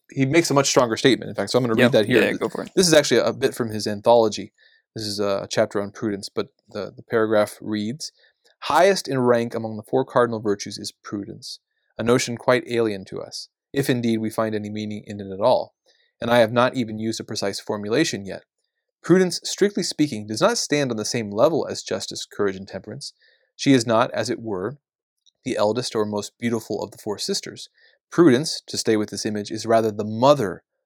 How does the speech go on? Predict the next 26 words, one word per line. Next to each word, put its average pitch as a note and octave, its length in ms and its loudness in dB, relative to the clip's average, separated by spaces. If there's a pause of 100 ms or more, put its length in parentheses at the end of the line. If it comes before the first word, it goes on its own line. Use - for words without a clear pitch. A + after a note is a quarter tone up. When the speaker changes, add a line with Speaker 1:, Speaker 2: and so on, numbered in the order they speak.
(140)
Speaker 1:
of G2+ 160 -6
the G#2+ 100 -2
other G2+ 220 -4
virtues, - 520 -10 (360)
the G#2 80 -2
genitrix C3 640 0 (100)
vir-, A2+ 240 -4
virtutum, A#2 760 -4 (100)
the G2+ 100 -8
virtue A2 380 -4
bearer. G#2 480 -4 (640)
In A2 100 -10
the G#2+ 80 -2
words D3 300 8
of C3+ 80 2
Saint C3 220 -2
Thomas C3 280 2
Aquinas, A#2 600 -2
this C3+ 340 0
means, A2 640 -6
expressed - 500 0
without G#2 280 -4
the A2 120 -8
image, G#2+ 240 -6
that - 160 -6
justice, C#3+ 540 -4